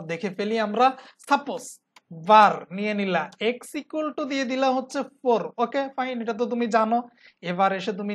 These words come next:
নিচে বলতেছো একটা কাপজাপ মার্কা জিনিস লিখে ফেলো, লিখতেছো x প্লাস দিয়ে দিলা equal to। এটার মানে আবার কি ভাই, এটার মৌজেজা কি, এটা শানে নজুল কি? এটা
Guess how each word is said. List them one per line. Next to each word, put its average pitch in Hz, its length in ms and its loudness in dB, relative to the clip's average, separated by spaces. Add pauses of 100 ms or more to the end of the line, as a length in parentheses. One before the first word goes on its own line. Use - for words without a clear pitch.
নিচে 202 260 -6
বলতেছো 180 300 -8
একটা 190 120 -6 (100)
কাপজাপ 202 420 2
মার্কা 190 300 -2
জিনিস 170 280 -8
লিখে 151 240 -8
ফেলো, 139 160 -8 (380)
লিখতেছো 185 380 -4 (380)
x 285 40 -14 (680)
প্লাস 269 280 6 (680)
দিয়ে 214 200 0
দিলা 240 180 4 (600)
equal 294 360 4 (400)
to। 226 80 4 (640)
এটার 247 260 0
মানে 240 160 2 (120)
আবার 208 160 0 (100)
কি 170 160 -16
ভাই, 185 200 -2
এটার 220 160 -4 (100)
মৌজেজা 196 500 -2
কি, - 120 -14
এটা 202 200 -8
শানে 220 280 -2 (100)
নজুল 180 240 -6 (120)
কি? 147 80 -20 (480)
এটা 233 160 0